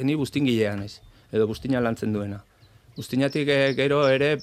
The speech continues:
beste material batzutara ez dut inongo problemik pasatzeko. Hor dago beste ga-, eh, gauza bat da moldea. Moldea ere la-, eh, erabiltzen dut, eta molde bidez, eh, egin dezakete poliesterra, edo,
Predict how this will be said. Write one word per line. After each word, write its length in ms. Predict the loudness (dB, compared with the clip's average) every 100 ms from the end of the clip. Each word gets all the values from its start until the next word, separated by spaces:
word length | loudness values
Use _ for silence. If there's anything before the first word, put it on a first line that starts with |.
| -8 -4
beste 260 | -4 -2
material 360 | -4 -2 -2 0
batzutara 640 | -2 -2 -2 0 2 0
ez 80 | -2
dut 180 | -6 -4
inongo 220 | -2 -2
problemik 420 | -2 -2 -2 -6
pasatzeko. 520 | -10 -14 -12 -10 -10 -12 _ _ _ _ -6
Hor 140 | -4 0
dago 260 | 2 4 2
beste 280 | 0 0 2 2 2 0
ga-, 140 | -4 -6
eh, 140 | -6 -4
gauza 220 | 0 0
bat 80 | 0
da 80 | 0
moldea. 440 | 0 -2 -4 -8 _ _ _ _ _ _ _ _ _ _ -6
Moldea 320 | -2 0 0
ere 140 | 0
la-, 200 | 0 -2 -6
eh, 240 | -10 -8 -4
erabiltzen 360 | -2 -2 -4
dut, 200 | -4 -4
eta 440 | -6 -8 -12 -12 -14 _ _ _ _ _ _ _ _ _ _ -4
molde 340 | 0 2 2
bidez, 420 | 2 2 2 0
eh, 300 | -4 -4 -4
egin 180 | -6 -6
dezakete 420 | -6 -6 -6 -6
poliesterra, 920 | -8 -8 -8 -10 -6 -2 -2 0 0 -2
edo, 600 | -4 -6 -6 -8 -10